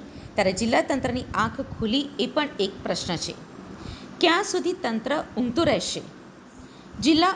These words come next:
અને મોડાસા શહેર હજુ ઘણા એકમો ફાયર સેફટી અને એન ઓ સી વગર જ ચાલે છે, તો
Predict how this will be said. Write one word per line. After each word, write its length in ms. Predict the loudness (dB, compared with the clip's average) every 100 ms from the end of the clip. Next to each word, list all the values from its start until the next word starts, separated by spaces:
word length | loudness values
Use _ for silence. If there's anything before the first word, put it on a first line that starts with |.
| -2
અને 120 | -6
મોડાસા 460 | -2 -2 -2 -2 -4
શહેર 400 | -4 -4 -4 -4 -2
હજુ 220 | -2 -2
ઘણા 340 | -2 2 2 2 -2
એકમો 480 | -2 0 2 0 -2 0
ફાયર 260 | 2 2 0
સેફટી 540 | -6 -8 -6 -4 -6 -6 -14 -14 -8
અને 120 | -4 0
એન 120 | 2
ઓ 60 |
સી 180 | 2 2
વગર 380 | 2 2 2 0
જ 20 | 0
ચાલે 300 | 2 2 2
છે, 260 | 0 0 0 -6 -12 -4
તો 160 | -2